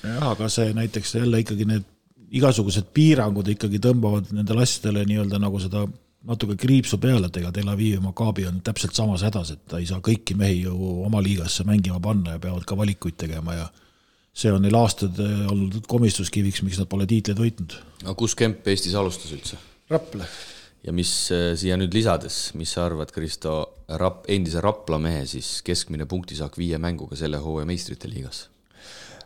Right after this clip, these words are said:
Speaker 3: No kui sa juba nii ilusti rääkisid ja siis see on ju kakskümmend üks koma neli punkti.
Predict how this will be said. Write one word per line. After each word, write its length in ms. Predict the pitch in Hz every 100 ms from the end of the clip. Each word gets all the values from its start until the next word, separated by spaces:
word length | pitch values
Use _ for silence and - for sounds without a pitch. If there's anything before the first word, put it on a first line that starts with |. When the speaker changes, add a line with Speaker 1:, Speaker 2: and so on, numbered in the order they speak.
| -
Speaker 3:
No 180 | 151 170 165 147
kui 120 | 143
sa 100 | 147
juba 160 | 143 151
nii 140 | 165
ilusti 320 | 165 147 -
rääkisid 420 | 147 175 - 110 110
ja 80 |
siis 200 | 104 117 101
see 160 | 131 120
on 100 | 123
ju 100 | 123
kakskümmend 580 | 139 135 - 120 120 123
üks 220 | 139 -
koma 160 | - 110
neli 280 | 135 143 127
punkti. 480 | 123 123 - -